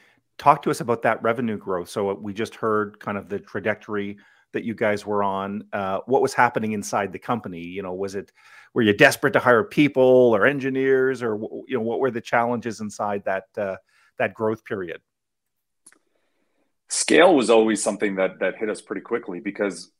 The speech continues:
Speaker 2: you know, when you're dealing with, uh, the, a, a customer's data set with varying, uh, degrees of data sizes, what we built in those early days, like, quickly proved to be, uh, inefficient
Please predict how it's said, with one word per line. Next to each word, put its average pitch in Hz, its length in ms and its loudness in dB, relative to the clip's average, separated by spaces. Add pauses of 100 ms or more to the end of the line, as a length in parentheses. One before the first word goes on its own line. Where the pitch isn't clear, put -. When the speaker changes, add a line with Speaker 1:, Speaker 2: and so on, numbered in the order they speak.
Speaker 2:
you 104 120 -8
know, 92 320 -6
when 101 160 -6
you're 95 120 -4
dealing 104 460 0
with, 92 240 -2
uh, 95 240 -4 (400)
the, 92 320 -2
a, 98 200 -2
a - 20 -4
customer's 101 500 -4
data 104 260 4
set 92 320 -2
with 92 260 -10
varying, 95 760 -4
uh, 87 220 -2 (120)
degrees 92 440 -8
of 82 120 -14
data 90 240 -2
sizes, 92 640 -4 (920)
what 107 300 2
we 101 100 2
built 104 400 4
in 95 100 -4
those 85 180 -6
early 107 340 0
days, 87 400 -2
like, 87 440 2
quickly 95 640 -4
proved 95 420 -6
to 92 80 -12
be, 87 380 -8 (160)
uh, 85 280 0
inefficient 92 680 -8